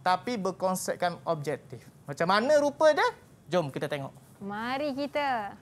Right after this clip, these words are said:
Speaker 2: Ha,
Speaker 1: Okey.
Speaker 2: ni.
Speaker 1: Contoh soalan yang pertama, ha, memfokuskan pada terminologi ataupun istilah.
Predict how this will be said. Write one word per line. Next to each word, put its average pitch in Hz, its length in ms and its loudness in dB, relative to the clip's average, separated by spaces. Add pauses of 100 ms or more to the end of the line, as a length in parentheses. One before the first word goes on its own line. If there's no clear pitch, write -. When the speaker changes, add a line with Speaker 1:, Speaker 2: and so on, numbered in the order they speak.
Speaker 2:
Ha, 226 320 2
Speaker 1:
Okey. 247 400 8
Speaker 2:
ni. 120 80 -10 (1400)
Speaker 1:
Contoh 320 320 4
soalan 247 320 2
yang 240 80 4
pertama, 240 400 4 (960)
ha, 190 240 -2 (560)
memfokuskan 269 800 4
pada 254 160 6
terminologi 240 1040 2
ataupun 214 400 -2
istilah. 190 480 -2